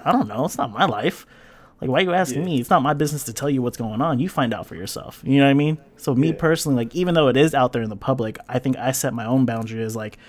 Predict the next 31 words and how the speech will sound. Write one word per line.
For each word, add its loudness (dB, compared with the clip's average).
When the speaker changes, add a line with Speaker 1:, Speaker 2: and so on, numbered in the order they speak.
Speaker 1:
you 0
know 6
what? 4
Whatever 4
they're 4
dealing 0
with, -2
they're 0
dealing -2
with. -14
Like, -10
they -2
should -4
deal 2
with 0
it. 0
I -10
shouldn't -6
get -8
involved. -8
But 4
that's 6
not 4
to -4
say 4
that 4
I -2
will -4
never 4
get 2
involved, -6